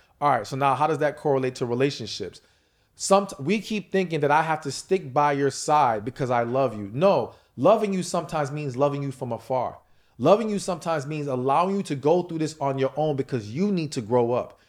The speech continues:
You need to evolve. And some people have to fall dead on their face before they finally look up and do what they're supposed to do.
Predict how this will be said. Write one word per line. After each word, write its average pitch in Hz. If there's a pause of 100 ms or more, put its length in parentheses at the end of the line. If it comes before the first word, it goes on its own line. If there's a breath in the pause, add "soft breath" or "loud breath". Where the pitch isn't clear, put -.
You 156
need 196
to 143
evolve. 113 (160 loud breath)
And 135
some 185
people 190
have 160
to 143
fall 117
dead 160
on 214
their 214
face 202 (180 soft breath)
before 139
they 123
finally 175
look 190
up 151
and 139
do 147
what 143
they're 139
supposed 131
to 123
do. 110